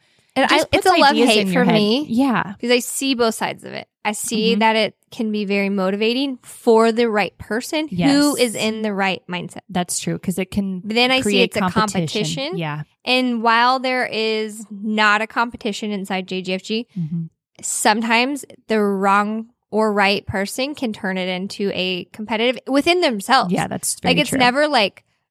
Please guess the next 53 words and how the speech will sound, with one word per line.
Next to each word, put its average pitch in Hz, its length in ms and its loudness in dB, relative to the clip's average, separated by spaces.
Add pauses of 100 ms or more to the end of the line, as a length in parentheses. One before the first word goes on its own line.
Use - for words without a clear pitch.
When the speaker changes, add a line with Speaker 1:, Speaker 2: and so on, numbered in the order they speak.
(120)
Speaker 1:
"Oh, 226 80 4
I 214 120 4
feel 214 260 0
like 196 260 -2
I'm 196 160 -4
competing 226 440 -4
against 208 340 -2
you." 196 120 -2
It's 208 180 -4
like 226 160 2
a, 185 240 0 (540)
"Well, 208 80 -10
they 247 160 0
did 254 160 0
that, 208 260 -2 (240)
and 208 260 0
now 196 200 -2
I 220 140 2
have 269 180 -2
to 226 100 -10
do 190 200 -4
that." 180 300 0
Or, 196 100 -2
"You 202 260 0
did 277 180 -2
six - 220 -8
workouts, 214 420 -4
and 202 80 -2
now - 80 2
Speaker 2:
Mm-hmm. 202 140 6
Speaker 1:
I - 20 4
have 294 120 0
to 214 80 -12
do 214 100 -4
six - 260 -8
workouts." 185 320 0
Speaker 2:
Mm-hmm. - 100 -2
Speaker 1:
And 226 220 4
maybe 254 220 4
you're 226 440 -2
in 269 80 -2
a 269 60 -2
different 262 280 -6
season 214 320 -4
of 180 120 -8
life. 196 340 0
Maybe 196 380 -4
your 185 160 -10
macros 180 440 -6
are 185 120 -2
obviously 175 460 -4
gonna 208 140 -2
be 220 180 0